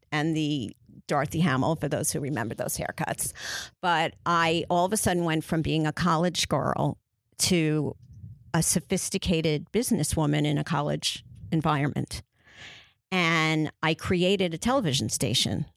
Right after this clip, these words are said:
There was a radio station, and I was a D J. I had a late night jazz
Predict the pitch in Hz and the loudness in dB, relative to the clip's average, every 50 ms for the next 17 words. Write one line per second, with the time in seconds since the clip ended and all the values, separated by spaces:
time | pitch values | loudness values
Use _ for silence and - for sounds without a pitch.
0 | _ _ _ _ _ _ _ _ _ _ 160 170 170 170 170 180 185 214 202 175 | _ _ _ _ _ _ _ _ _ _ -2 0 2 2 2 2 2 2 2 2
1 | 170 160 156 139 143 - - 156 135 131 - - 156 151 143 147 143 143 156 147 | 2 2 2 0 0 0 0 0 0 2 2 2 2 2 2 2 2 0 2 2
2 | 156 156 156 170 180 170 143 143 135 123 104 - - - - 165 156 147 - 170 | 2 0 2 2 2 2 2 2 0 0 -4 -8 -10 -2 0 0 2 2 2 2
3 | 120 113 139 131 117 160 165 131 147 139 139 147 156 - - 156 135 131 - - | 2 2 2 2 2 2 2 2 0 0 0 0 0 0 0 0 0 0 -2 -2
4 | - - 165 135 123 135 139 131 131 - - - - - | -2 -2 0 0 2 0 0 0 -2 -4 -4 -6 -8 -12